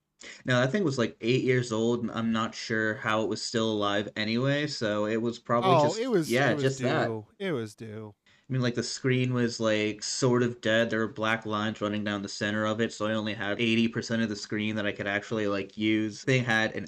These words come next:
Speaker 1: hour, an hour of battery life if
Speaker 2: Okay.
Speaker 1: it wasn't plugged in. It was,
Speaker 2: You di-,
Speaker 1: uh,
Speaker 2: you
Speaker 1: it was
Speaker 2: didn't
Speaker 1: great.
Speaker 2: say, you didn't say any of this before, so clearly your laptop was fucked to begin with. So the spilling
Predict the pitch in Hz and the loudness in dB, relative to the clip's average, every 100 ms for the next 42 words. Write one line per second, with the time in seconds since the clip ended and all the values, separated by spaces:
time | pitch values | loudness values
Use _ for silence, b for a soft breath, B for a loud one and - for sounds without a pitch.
0 | - 170 165 156 131 123 143 120 135 143 | -4 0 4 4 4 2 -4 -2 2 2
1 | 143 123 110 120 120 117 104 98 95 101 | 4 4 2 4 4 4 2 2 0 -2
2 | 101 - _ b b _ _ _ - 120 | -4 -14 _ b b _ _ _ 0 0
3 | 107 113 131 123 123 110 123 113 110 107 | 2 0 2 2 2 0 0 2 2 2
4 | 98 101 - - 135 120 117 120 196 - | 2 -4 -10 -2 0 0 -2 -4 -4 -2
5 | 98 98 - _ 202 151 143 117 104 98 | -2 -6 -8 _ 0 2 2 2 2 2
6 | 190 190 - _ _ _ 165 233 294 233 | 0 -2 -8 _ _ _ -2 0 2 -2
7 | 170 - 175 160 139 135 131 123 - 120 | -4 -2 0 0 0 0 -2 -4 -8 -8
8 | - 143 117 107 113 123 117 208 226 196 | -4 -2 -2 -4 -8 -8 -6 -2 0 2
9 | 160 143 135 135 135 - 135 120 110 - | 0 0 -2 -4 -6 -6 -6 -6 -12 -8
10 | 135 120 127 113 120 117 107 104 - - | -8 -8 -12 -10 -8 -6 -8 -10 -12 -10
11 | 110 110 110 113 - - 180 175 156 131 | -8 -6 -8 -10 -14 -8 -6 -4 -4 -6
12 | 117 | -10